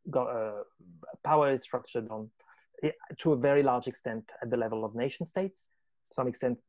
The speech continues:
competing businesses, and that is a, a problem that is not, uh, in line with the governance systems that we have. So this lack of adequation is, is terrible. But if we look at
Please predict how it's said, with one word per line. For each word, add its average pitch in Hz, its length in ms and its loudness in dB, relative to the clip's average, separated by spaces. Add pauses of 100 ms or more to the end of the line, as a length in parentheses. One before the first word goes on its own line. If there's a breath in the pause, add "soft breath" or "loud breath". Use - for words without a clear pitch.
competing 120 400 -2
businesses, 151 520 0 (300 loud breath)
and 135 200 0
that 143 180 2
is 143 200 0 (120)
a, 127 300 0
a - 20 -6
problem 131 460 4
that 120 100 0
is 117 120 0
not, 120 200 -2 (420)
uh, 104 360 -4 (120)
in 147 140 0
line 131 340 0
with 117 140 -2
the 120 60 0
governance 113 600 -4
systems - 380 -8
that - 180 -10
we 110 80 -8
have. - 140 -14 (440 soft breath)
So - 120 2
this 139 260 2
lack 180 200 6
of 185 80 2
adequation 120 640 0
is, 117 260 -6
is 110 240 -4 (140)
terrible. 113 360 -8 (680 loud breath)
But 147 100 8
if 156 100 4
we 202 60 8
look 226 140 6
at 185 120 4